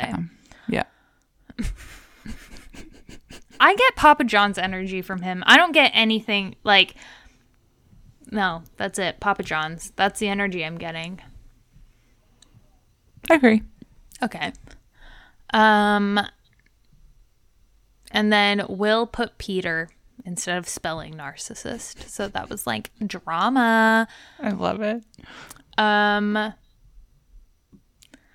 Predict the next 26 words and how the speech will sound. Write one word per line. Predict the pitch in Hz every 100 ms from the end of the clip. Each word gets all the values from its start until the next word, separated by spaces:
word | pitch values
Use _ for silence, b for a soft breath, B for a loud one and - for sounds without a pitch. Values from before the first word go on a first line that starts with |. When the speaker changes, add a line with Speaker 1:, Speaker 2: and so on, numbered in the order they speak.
| b b b b
Speaker 2:
also, | - 262 339 403 403 415
Peter | - 269 262
says | 302 339 320
that | - 311 302 262 _ _
Will | - 196 202 214
has | 240 220
only | 214 214
known | 190 190
him | 202
for | 214 214
two | 208 - 196
to | 196
three | 208 190
days, | 180 180 220
so | - 202
it | 180
made | 196 220
me | 277
think | 262 226
that | - 190
this | 202 202
date | 190 185 -
did | 180
not | 180 165 -
happen | 185 175 196
first. | 175 - - - - -